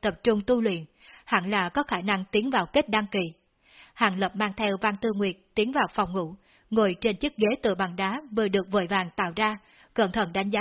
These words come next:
nữ tử này một lúc rồi mới chậm rãi nói, "Đa tạ Lệ tiền bối." Văn Tư Nguyệt nhìn thấy Hàng Lập nhìn mình chăm chú,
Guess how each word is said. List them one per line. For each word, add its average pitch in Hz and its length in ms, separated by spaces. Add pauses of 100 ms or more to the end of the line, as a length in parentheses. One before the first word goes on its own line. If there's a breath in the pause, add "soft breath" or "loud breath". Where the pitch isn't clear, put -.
nữ 214 200
tử 190 120
này 185 280
một 180 180
lúc 285 220 (240)
rồi 202 140
mới 196 340
chậm 180 200
rãi 180 180
nói, 196 280 (340)
"Đa 226 220
tạ 202 380
Lệ 220 200
tiền 190 280
bối." 233 320 (640 soft breath)
Văn 208 280
Tư 208 100
Nguyệt 190 240 (160)
nhìn 208 220
thấy 262 120
Hàng 190 240
Lập 185 160
nhìn 190 240
mình 180 240
chăm 190 240
chú, 208 260